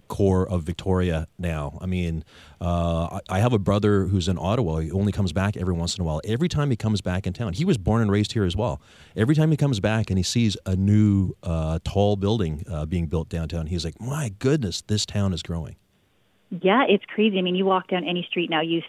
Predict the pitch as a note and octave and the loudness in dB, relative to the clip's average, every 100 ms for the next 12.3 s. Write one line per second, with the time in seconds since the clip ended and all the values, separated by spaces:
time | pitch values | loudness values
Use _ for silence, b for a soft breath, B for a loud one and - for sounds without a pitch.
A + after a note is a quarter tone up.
0 | - E3+ D#3 D#3+ D#3+ D3+ D#3+ E3 - F#3 | -6 -2 -2 0 0 0 0 -4 -6 -6
1 | E3 D#3+ - E3 D#3 D#3+ C#3+ F3+ B B | -6 -6 -4 -6 -4 -6 -8 -10 B B
2 | B G#3+ - - G3 F3 E3 F3 G3 - | B 0 2 0 0 0 2 4 4 2
3 | F#3+ F3 - E3+ F3+ G#3 F#3 F3+ F3+ G3 | 2 2 0 0 4 4 4 0 -2 -6
4 | E3 E3+ E3 - D#3 D#3+ D#3 - D3+ - | -2 -2 0 0 -2 -2 -6 -4 -6 -4
5 | D#3+ D#3+ D#3+ D3 D#3 - D#3 C#3+ D3 E3+ | -4 -4 -2 -4 -6 -6 -4 -4 -4 0
6 | G3+ - - - - A#3+ G#3+ F3+ E3+ E3 | 0 -2 -12 -4 0 0 2 2 0 -2
7 | - D#3 D#3+ - B B B - F3+ F#3 | -2 -2 -2 -8 B B B -2 0 2
8 | F3 E3 E3 F#3+ F#4+ - - F3+ F3 F3 | 0 0 0 0 0 -4 -6 -4 -2 -2
9 | F#3+ F#3+ E3+ E3 D#3 D#3+ F3+ G3+ F#3+ E3+ | -2 -2 -4 -2 0 2 0 -2 -2 -4
10 | E3 D3+ E3 F3 D#3+ E3+ F3+ - F#3 - | -2 -2 -2 -2 0 0 -2 -2 -2 -2
11 | F3 F3 E3+ E3 F#3+ G#3 - D3+ D#3 E3 | -6 -6 -6 -4 -4 -4 -4 -4 -4 -2
12 | E3 F3 - | -4 -4 -6